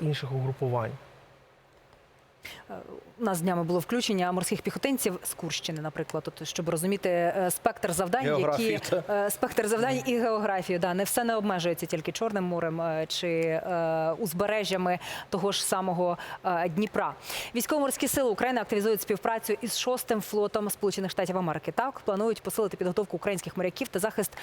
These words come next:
Speaker 2: портової інфраструктури. Про це повідомив командувач В М С З С У Олексій Неїшпапа після телефонної розмови з віце-адміралом Джефрі Андерсоном. Вони обговорили проведення навчань із протимінної тематики у рамках Сібріз та посилення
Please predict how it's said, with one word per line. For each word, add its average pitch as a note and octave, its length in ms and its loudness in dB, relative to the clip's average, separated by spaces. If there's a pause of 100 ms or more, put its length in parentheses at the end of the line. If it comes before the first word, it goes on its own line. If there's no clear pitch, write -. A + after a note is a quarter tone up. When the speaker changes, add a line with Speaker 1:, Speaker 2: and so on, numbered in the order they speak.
(240)
Speaker 2:
портової G3+ 360 0
інфраструктури. F3 640 -2
Про E3+ 180 -6
це C#4 240 0
повідомив G3+ 400 -2
командувач F3+ 680 0
В F3 40 -4
М E3 160 0
С D#3+ 180 0
З E3+ 40 2
С F3 280 0
У D4+ 40 0
Олексій G#3 380 -2
Неїшпапа E3+ 640 -2
після G3+ 260 0
телефонної G3+ 580 0
розмови F#3+ 420 0
з D#3 200 -2
віце-адміралом F3+ 760 0 (220)
Джефрі G3 540 0
Андерсоном. E3 600 -2 (420)
Вони G#3 140 0
обговорили F3+ 640 2
проведення F3+ 380 0
навчань A3 460 -2
із - 200 -2 (100)
протимінної G3+ 720 0
тематики G#3 640 -2 (380)
у F#3 60 -2
рамках G#3+ 440 -2
Сібріз F#3+ 640 0 (380)
та B3 280 0
посилення A3 680 0